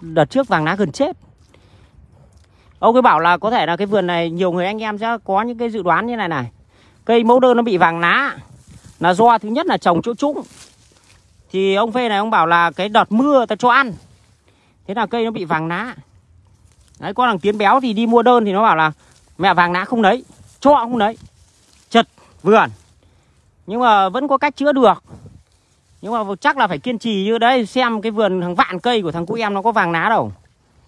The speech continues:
Đây để cứ thi thoảng dăm ba cây lại có cây vàng ná. Cho nên là tôi, tôi thấy là kỹ thuật của những cái ông làm cây ăn quả ấy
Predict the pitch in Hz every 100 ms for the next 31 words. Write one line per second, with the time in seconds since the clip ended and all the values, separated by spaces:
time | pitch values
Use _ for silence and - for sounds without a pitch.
0 | _ _ _ _ _ _ _ _ _ 185
1 | 214 185 170 240 269 247 240 214 156 127
2 | 165 220 214 208 202 - 220 202 151 170
3 | 190 226 185 156 156 202 202 _ _ _
4 | _ _ _ _ _ _ _ _ _ _
5 | _ - - - - - _ _ _ -
6 | - - - - _ _ _ _ _ 190
7 | 208 226 196 165 160 160 156 156 - 214
8 | 208 220 190 196 247 202 170 151 - 240
9 | 220 - 151 117 120 123 - _ _ _
10 | _ - 202 233 226 214 170 151 208 202
11 | 202 196 175 107 120 180